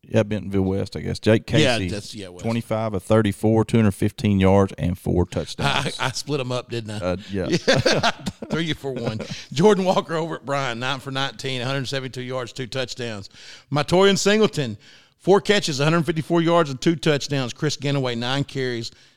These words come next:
Speaker 2: ninety-seven yards, one touchdown, two catches, twenty-nine yards,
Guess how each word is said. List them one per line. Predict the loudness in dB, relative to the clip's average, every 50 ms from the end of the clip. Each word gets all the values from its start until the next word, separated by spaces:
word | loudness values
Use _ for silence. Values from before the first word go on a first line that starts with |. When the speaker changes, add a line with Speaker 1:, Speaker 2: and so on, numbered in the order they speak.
| _ -10
Speaker 2:
ninety-seven | -4 -2 0 0 0 0 0 -2 -2 -2 -2
yards, | -2 -2 -2 -4 -4
one | -4 -2 -2 -2 -2
touchdown, | -2 -2 -4 -4 -6 -6 -6 -4 -4 -6
two | -6 -6 -6 -6
catches, | -4 -4 -4 -4 -4 -6 -8 -8
twenty-nine | -8 -6 -4 -2 0 0 0 0 -2 -2 -2 -2
yards, | -2 -2 -4 -6 -6 -8 -10